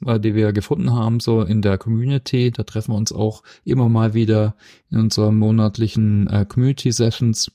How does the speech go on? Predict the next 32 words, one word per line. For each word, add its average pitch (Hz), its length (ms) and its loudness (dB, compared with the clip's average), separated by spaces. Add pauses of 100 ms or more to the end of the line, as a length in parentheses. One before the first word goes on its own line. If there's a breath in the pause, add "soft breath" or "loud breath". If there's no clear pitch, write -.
(100)
zu - 140 -4
Change-Themen. 143 760 -2 (640 loud breath)
Ich - 160 -8
denk, 110 260 2 (240)
das - 280 -2
ist - 240 -4
auf - 140 -4
jeden 127 100 2
Fall 131 160 2
wichtig, 127 360 -2
ne, 127 200 0
zu - 140 -6
berücksichtigen. 113 580 0
Change 113 340 -2
ist - 160 -4
mehr 107 220 2
wie 110 80 -2
Training. 117 640 0 (440 soft breath)
Change 110 300 0
ist - 140 -4
mehr 107 240 2
wie 107 80 0
Kommunikation, 113 1080 0
ne? 113 220 0
Da 101 80 0
geht's 104 240 -4
auch - 160 -6
um 107 80 -2
Stakeholder-Einbindung, 110 1700 0
ja, 101 220 0
wirklich 107 240 0
um 104 300 0